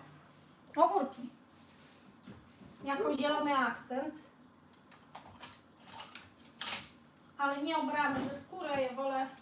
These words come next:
obrane. Co tam, myszko, się dzieje? Misia?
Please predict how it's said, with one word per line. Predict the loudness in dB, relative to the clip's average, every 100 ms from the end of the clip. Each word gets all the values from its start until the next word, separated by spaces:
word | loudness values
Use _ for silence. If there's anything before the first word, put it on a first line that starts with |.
| -20 -20 -20 -20 -20 -20 -20 -20 -20 -20 -8
obrane. | -6 -2 -2 -4 -8 -10 -14 -20 -20 -20 -20 -20 -20 -20 -20 -20 -20 -20 -20 -20 -20 -20 -20 -20 -20 -8
Co | -4 -2
tam, | 0
myszko, | -2 -4 -6
się | -6 -4
dzieje? | -2 0 0 0 -4 -16 -20 -20 -20 -20 -20 -20 -20 -20 -20 -20 -16
Misia? | -14 -12 -4